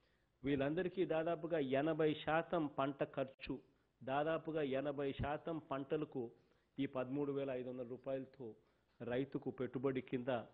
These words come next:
ఇచ్చినట్టు అవుతుంది. దానివల్ల రైతులకు పెట్టుబడి ఖర్చు తగ్గి రైతు సంతోషంగా ఉండే పరిస్థితి ఏర్పడుతుంది అనే ఉద్దేశంతో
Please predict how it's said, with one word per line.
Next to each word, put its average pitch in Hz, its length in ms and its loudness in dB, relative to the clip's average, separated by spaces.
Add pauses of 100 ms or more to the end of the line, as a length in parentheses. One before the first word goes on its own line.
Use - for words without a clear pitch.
(140)
ఇచ్చినట్టు 135 440 -6
అవుతుంది. 131 460 -8 (440)
దానివల్ల 123 380 -2
రైతులకు 131 380 0
పెట్టుబడి 139 460 4
ఖర్చు 131 380 0
తగ్గి 127 380 -2 (440)
రైతు 123 540 -2 (300)
సంతోషంగా 143 600 0
ఉండే 135 260 -4
పరిస్థితి 120 500 -10
ఏర్పడుతుంది 120 760 -8
అనే 117 120 -8
ఉద్దేశంతో 113 760 -6